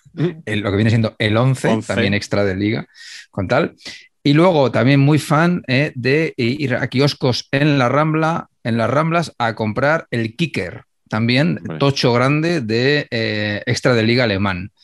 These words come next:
Speaker 2: Entonces, sí, sí, sí, soy muy fan de toda esta parafernalia. La verdad es que me,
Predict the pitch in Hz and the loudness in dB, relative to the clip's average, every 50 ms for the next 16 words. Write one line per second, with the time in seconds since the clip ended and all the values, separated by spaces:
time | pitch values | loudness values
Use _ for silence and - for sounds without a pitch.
0 | - - - - - - - _ - - 98 101 101 98 107 95 - 117 113 - | -20 -20 -20 -20 -20 -20 -20 _ -8 -6 -4 -2 0 0 0 0 2 2 2 2
1 | - 101 95 - 95 90 - - 85 85 85 - 90 90 95 98 101 101 98 - | 2 0 0 0 -2 -2 -4 -4 -4 -4 -4 -2 0 0 2 2 2 0 0 0
2 | 107 101 101 98 92 98 98 98 98 95 - - 95 95 95 95 90 - 98 95 | 0 0 0 0 0 0 0 0 -2 -2 -2 -2 0 0 0 0 0 -2 -2 -2
3 | 95 - - - 87 98 92 92 92 85 85 90 92 101 98 - - 107 107 110 | -2 -4 -6 -6 -4 -4 -4 -2 -2 -2 -2 0 0 -2 -2 0 0 2 2 0
4 | 110 | 0